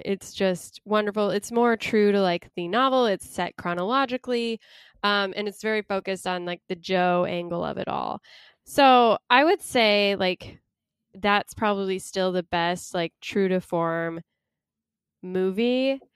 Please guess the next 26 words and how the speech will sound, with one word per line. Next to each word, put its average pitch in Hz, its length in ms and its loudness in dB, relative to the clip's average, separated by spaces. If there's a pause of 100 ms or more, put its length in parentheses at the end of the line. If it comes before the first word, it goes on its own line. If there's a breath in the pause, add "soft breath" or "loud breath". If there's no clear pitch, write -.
(260)
But 202 340 2
what 214 200 -2
Greta 220 320 2
Gerwig 202 420 2
does 180 580 0
is 190 160 -6
kind 185 360 -4
of, 165 300 -4 (1080)
um, 175 400 -4 (120)
allows 180 580 0
each - 260 -10
of 196 80 -2
the 202 120 0
four 208 280 0
sisters 208 520 -6
to 208 60 -10
kind 196 260 -8
of 190 60 -8
have 190 220 -6
an 190 60 -6
emotional 185 540 -4
arc 180 380 -4
and 170 160 -10
growth 175 440 -4
and 165 240 -10 (160)
character. 180 680 -6